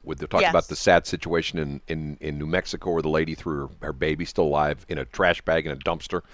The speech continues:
Speaker 1: behind
Speaker 2: Yes.
Speaker 1: a manufacturing building. And talked about how all states, all fifty states have safe haven law.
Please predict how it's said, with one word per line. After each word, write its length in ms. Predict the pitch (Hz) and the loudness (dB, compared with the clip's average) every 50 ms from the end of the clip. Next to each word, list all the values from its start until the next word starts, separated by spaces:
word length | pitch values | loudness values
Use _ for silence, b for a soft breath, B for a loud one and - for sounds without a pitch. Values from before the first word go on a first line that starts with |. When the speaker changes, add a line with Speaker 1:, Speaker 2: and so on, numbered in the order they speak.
| B B B B B - | B B B B B -2
Speaker 1:
behind 360 | - 82 87 90 87 87 80 | 2 4 6 6 4 4 4
Speaker 2:
Yes. 80 | 80 78 | 4 4
Speaker 1:
a 140 | 73 71 | 2 2
manufacturing 720 | 67 65 80 82 82 82 78 - 87 80 78 - - 87 82 | 0 -2 -2 -2 -2 -2 0 0 0 0 0 -2 -6 -4 -2
building. 280 | 82 87 87 98 101 - - - - - - - - - _ - - _ - _ - _ - - | 0 0 0 0 -4 -8 -12 -20 -20 -20 -20 -20 -20 -20 _ -20 -20 _ -20 _ -20 _ -18 -12
And 120 | - 90 80 | -10 -6 2
talked 240 | - 101 92 - | 4 6 6 6
about 200 | - 87 85 85 | 6 6 6 8
how 240 | 80 87 82 82 - - | 8 6 6 6 4 4
all 240 | - 95 101 101 | 6 8 8 8
states, 400 | 98 - - - 104 101 95 - | 6 4 2 4 4 4 4 4
all 120 | 92 90 90 | 4 4 4
fifty 280 | - - 101 - - | 4 0 -2 -2 -6
states 360 | 98 - - 101 95 98 - - | -8 0 2 4 4 4 4 2
have 120 | 87 78 | 0 0
safe 260 | - - 101 95 95 | 0 0 0 0 2
haven 200 | - 107 104 104 | 2 2 2 4
law. 220 | 104 104 110 120 | 4 4 4 2